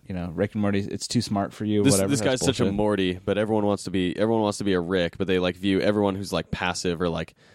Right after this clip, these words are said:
Speaker 2: not on their level is, is a Morty.
Speaker 1: Right. And then the Deadpool stuff is annoying, too, 'cause it's like
Speaker 2: Look at my balls!
Speaker 1: Look at my balls. What the ass? Like, it's,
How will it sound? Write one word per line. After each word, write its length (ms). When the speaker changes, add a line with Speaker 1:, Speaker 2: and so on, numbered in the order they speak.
Speaker 2:
not 240
on 160
their 240
level 460
is, 120
is 240
a 60
Morty. 440
Speaker 1:
Right. 320
And 120
then 100
the 100
Deadpool 600
stuff 360
is 460
annoying, 400
too, 240
'cause 220
it's 160
like 340
Speaker 2:
Look 180
at 60
my 80
balls! 800
Speaker 1:
Look 220
at 80
my 120
balls. 640
What 260
the 180
ass? 680
Like, 240
it's, 300